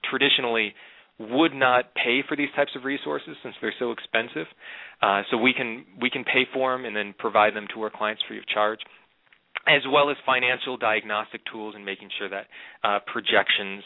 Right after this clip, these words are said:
line up to industry standards. Uh, and the third bucket,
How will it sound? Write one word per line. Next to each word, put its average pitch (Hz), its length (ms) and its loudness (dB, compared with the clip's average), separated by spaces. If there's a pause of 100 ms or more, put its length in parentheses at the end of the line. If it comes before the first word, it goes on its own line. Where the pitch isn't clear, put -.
line 98 300 2
up 98 260 -2
to 101 260 -4
industry 104 460 -6
standards. 101 380 4 (580)
Uh, 117 240 4
and 143 140 4
the 127 60 6 (140)
third 208 240 4
bucket, 101 380 2